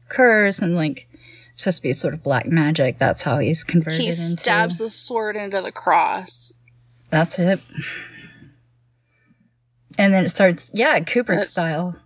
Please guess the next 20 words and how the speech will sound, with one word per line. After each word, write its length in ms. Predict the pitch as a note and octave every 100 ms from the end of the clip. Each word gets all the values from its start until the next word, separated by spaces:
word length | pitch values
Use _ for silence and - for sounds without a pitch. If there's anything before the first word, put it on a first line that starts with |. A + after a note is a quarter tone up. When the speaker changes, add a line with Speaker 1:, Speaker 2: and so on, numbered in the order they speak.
| -
Speaker 2:
Yeah, 180 | A3+ G#3+
Speaker 1:
sort 160 | F3
of 60 | E3+
Speaker 2:
Kubrick 240 | A3+ A3
Speaker 1:
starts 220 | D#3+ A#3
Speaker 2:
style. 140 | - -
It 60 | -
starts 240 | A#3+ A3+
bleeding. 600 | - G3 A#3 E3+ F3 F#3+ - _ _ _ _ _ -
Speaker 1:
Yeah, 460 | G3+ G3+ F3 E3+
just, 360 | E3 F#3+ F3+ -
like, 200 | F3+ E3
that 240 | E3 -
sort 220 | - F#3+ E3
of 140 | E3
whole 380 | - F#3 F3+ E3
room 520 | F3 F3 F3 E3+ E3+ - - F#3
blood 380 | F3+ F3+ F3
rush. 720 | E3 D#3+ E3 E3+ - - - G3+
Speaker 2:
Yeah. 320 | F#3 D#3+